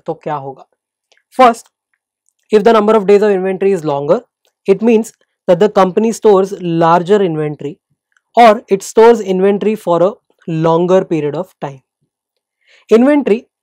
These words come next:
might not be in demand, it may become obsolete See, so many interpretations of having a long number of days of inventory। पहला क्या था?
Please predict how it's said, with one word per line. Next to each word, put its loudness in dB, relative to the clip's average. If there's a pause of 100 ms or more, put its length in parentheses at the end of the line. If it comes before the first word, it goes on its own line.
might 0 (100)
not 0
be -6
in -4
demand, -6 (680)
it 0
may 6
become 0
obsolete -4 (1600)
See, -8
so 2
many 4
interpretations -4 (280)
of -8
having -4
a -4
long 2 (160)
number -6
of -10
days -8
of -8
inventory। -14 (340)
पहला 2
क्या -2
था? -6